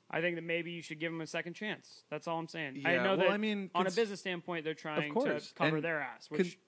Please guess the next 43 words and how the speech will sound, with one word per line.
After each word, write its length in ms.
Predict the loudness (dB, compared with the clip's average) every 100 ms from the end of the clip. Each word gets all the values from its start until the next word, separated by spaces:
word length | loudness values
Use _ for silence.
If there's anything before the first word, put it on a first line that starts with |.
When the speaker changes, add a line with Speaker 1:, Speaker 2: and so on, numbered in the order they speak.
| _
Speaker 1:
totally, 380 | -2 -2 -2 -6 -14 _ -6
everybody 420 | -2 2 2 2
understands 540 | 0 -2 -2 -2 -2
that. 300 | -2 0 0
Nobody's 340 | -2 -2 -2 -4
questioning 460 | -4 -4 -6 -12
that. 220 | -12 -14 -8
Speaker 2:
Yeah. 280 | -2 0 -2 -8 _ _ _ _ -20 -4
Speaker 1:
What 240 | 2 2 2
we 160 | -4
do 260 | -4 -4 -4
think 380 | -4 -6 -6 -8
is 200 | -12 -8
that 400 | -4 -4 -4 -8 _ _ _ -12
we 120 | -12
should 160 | -10
move 220 | -10 -10 -6
on 180 | -8 -8
from 180 | -10
this 240 | -8 -8 -8
and 200 | -8 -4
not 200 | -6 -4
be 80 | -6
a 60 |
society 520 | -6 -6 -2 0 0
that's 380 | -2 -6 -8 -16 _ _ _ _ _ _ _ 0
Speaker 2:
That 180 | 2 4
Speaker 1:
based 300 | 4 4 4
Speaker 2:
punishes 20 |
Speaker 1:
off, 280 | 4 4 2
based 280 | 0 0 0
off 180 | 0 -2 _ -20 _ -4
actions 500 | -2 -2 -4 -6 -6
in 100 | -6
the 60 | -4
past 400 | 0 2 0 -2
that 100 | -4
have, 160 | -4 -8 -12
you 140 | -8
know, 180 | -6 -6
have 220 | -6 -8 -8
been 200 | -10 -10
said, 460 | -4 -2 0 -2